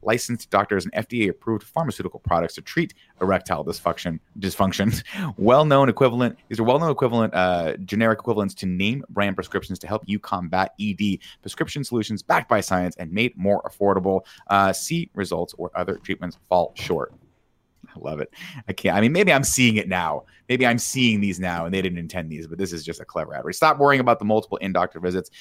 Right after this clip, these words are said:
No painful injections like other treatments." Oof. Uh, this is so easy. Uh, answer questions about your medical history and chat with doctors for confidential review. If approved by the doctor, products are shipped directly to your door. Uh, being your best means performing your best.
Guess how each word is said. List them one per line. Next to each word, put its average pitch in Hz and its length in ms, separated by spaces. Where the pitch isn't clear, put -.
No 147 180
painful 104 320
injections 87 420
like 85 120
other 80 160
treatments." 80 420
Oof. - 220
Uh, 101 140
this 98 120
is - 80
so 143 220
easy. 95 380
Uh, 85 260
answer 117 520
questions 151 360
about 113 200
your 95 60
medical 92 240
history 95 300
and 92 100
chat - 240
with 95 140
doctors 87 340
for - 120
confidential - 600
review. 107 380
If - 140
approved 104 300
by 92 80
the 82 80
doctor, 90 320
products 123 320
are 90 60
shipped - 220
directly 95 300
to - 140
your 101 180
door. 104 380
Uh, 101 360
being 160 240
your 131 120
best 113 280
means 104 160
performing 95 460
your 90 100
best. 87 340